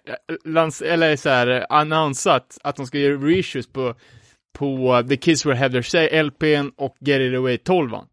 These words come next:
Tjugohundratjugotvå, tjugohundratjugotre. <laughs> Och vi har ju pratat mycket om S S D nu då, när,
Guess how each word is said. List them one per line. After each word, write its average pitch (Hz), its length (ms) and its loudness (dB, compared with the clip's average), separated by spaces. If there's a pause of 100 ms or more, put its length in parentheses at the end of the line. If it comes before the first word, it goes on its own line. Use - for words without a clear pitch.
(200)
Tjugohundratjugotvå, 214 1160 0
tjugohundratjugotre. 196 1800 -2
<laughs> - 0 - (1500)
Och 165 160 2
vi 170 40 6
har 170 60 6
ju 180 80 4
pratat 180 460 2
mycket 160 320 -2
om 147 100 0
S 143 200 0
S 131 120 -12
D 147 200 2
nu 135 180 -2
då, 131 140 2
när, 123 300 0